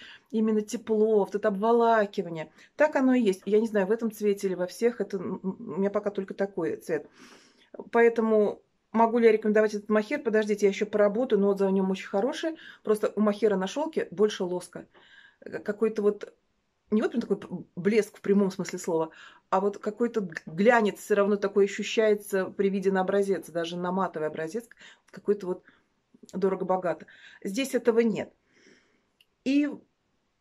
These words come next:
для моей носочной коллекции, которую я хочу связать, ну, я ищу, может, и шапку, может, и шарф. Э, вот шарф я вязала на пятёрке, потому что какую спицу здесь рекомендуют, я не помню. Два-три, по-моему, да?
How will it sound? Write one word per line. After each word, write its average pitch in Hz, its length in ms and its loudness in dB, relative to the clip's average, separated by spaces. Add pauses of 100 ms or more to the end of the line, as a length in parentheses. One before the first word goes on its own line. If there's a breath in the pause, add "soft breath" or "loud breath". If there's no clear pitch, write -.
(840 loud breath)
для 220 160 6
моей 254 200 6
носочной 247 440 0
коллекции, 254 520 2
которую 214 360 4
я 208 60 6
хочу 208 300 -2
связать, 208 400 0
ну, 208 60 2
я 214 180 4
ищу, 214 220 0
может, 190 240 -2
и - 20 -2
шапку, 220 420 0
может, 190 220 -2
и 190 40 -4
шарф. 226 420 -2
Э, - 40 -6
вот 180 540 -4
шарф - 240 -2
я 233 100 0
вязала 190 300 0
на 262 80 0
пятёрке, - 580 -10 (440 loud breath)
потому 220 300 0
что 214 240 2
какую 220 300 -4
спицу 208 260 -8
здесь 208 180 -2
рекомендуют, 208 360 0
я 202 80 2
не 208 120 2
помню. 208 540 -2 (380)
Два-три, 196 360 -4
по-моему, 170 460 -6
да? 202 240 -6